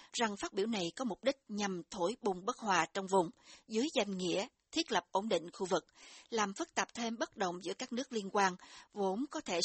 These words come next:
sẽ giải quyết được thông qua thương lượng, theo lời của ông. Ông Chen cáo buộc việc các giới chức quân sự và quốc phòng cấp cao của Mỹ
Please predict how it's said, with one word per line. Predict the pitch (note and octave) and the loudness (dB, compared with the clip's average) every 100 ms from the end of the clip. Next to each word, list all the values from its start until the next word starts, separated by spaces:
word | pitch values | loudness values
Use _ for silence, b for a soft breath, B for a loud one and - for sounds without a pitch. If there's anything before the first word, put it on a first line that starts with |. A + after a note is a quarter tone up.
| - | 4
sẽ | |
giải | F#3 F#3 | 2 -2
quyết | B3 | -4
được | A3+ F3+ - | -2 -2 -2
thông | - G3 | -4 -4
qua | E3+ F3+ F3 - | 2 2 2 -2
thương | F#3+ | -2
lượng, | F3+ E3+ - - b - | 0 -2 -6 -20 b -2
theo | G3+ | 2
lời | F3 D#3+ | 4 2
của | - | 4
ông. | F3+ E3 - _ _ _ _ _ _ _ _ | 6 4 0 _ _ _ _ _ _ _ _
Ông | B3 G3+ | 6 10
Chen | A3+ F#3+ | 10 6
cáo | F3+ G#3+ | 0 -2
buộc | B3+ F#3 E3+ B B B | 2 2 2 B B B
việc | A3 G#3+ | 2 2
các | D4 - | 2 -2
giới | C#4 | -2
chức | - F4+ | -2 -4
quân | - B3 | -2 2
sự | G#3+ F#3+ E3+ | 4 4 2
và | F3 | -2
quốc | G#3+ C4 | -4 -4
phòng | - F3+ | 0 0
cấp | E3+ C#4 _ | -2 -10 _
cao | - A#3+ A#3+ | -4 -2 -2
của | - | -2
Mỹ | G#3+ F3 F#3 | 2 0 0